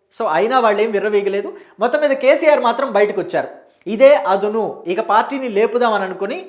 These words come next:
బయటకు వచ్చారు. ఎందుకంటే అంతకన్నా ముందు జూబ్లీ హిల్స్ by ఎలక్షన్స్ జరిగాయి కదా, గుర్తుంది కదా మీకు? గ్రామ పంచాయతీ ఎన్నికల కన్నా ముందు జూబ్లీ హిల్స్ by ఎలక్షన్లు జరిగాయి.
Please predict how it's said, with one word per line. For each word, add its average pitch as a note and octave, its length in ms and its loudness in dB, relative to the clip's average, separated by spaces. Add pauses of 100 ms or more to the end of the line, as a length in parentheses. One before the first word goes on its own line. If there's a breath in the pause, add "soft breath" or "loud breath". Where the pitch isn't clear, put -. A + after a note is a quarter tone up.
(100)
బయటకు G3 280 0
వచ్చారు. F3+ 240 -4
ఎందుకంటే B3 640 -2 (340 loud breath)
అంతకన్నా D4 460 -2
ముందు A3+ 480 -6 (800)
జూబ్లీ E4 360 -4
హిల్స్ C#4+ 240 -2
by A3 140 0
ఎలక్షన్స్ A#3+ 480 2
జరిగాయి G#3+ 300 0
కదా, A3 200 -2
గుర్తుంది A#3 460 -6
కదా A3+ 160 -2
మీకు? A3 300 -8 (400 soft breath)
గ్రామ G#3+ 240 2
పంచాయతీ A#3+ 400 -4
ఎన్నికల G3+ 360 -4
కన్నా F3 280 -6
ముందు A#3+ 320 -6
జూబ్లీ C4 280 -6
హిల్స్ C4+ 200 -4
by A3+ 120 -4
ఎలక్షన్లు A#3+ 420 -4
జరిగాయి. F3 420 -4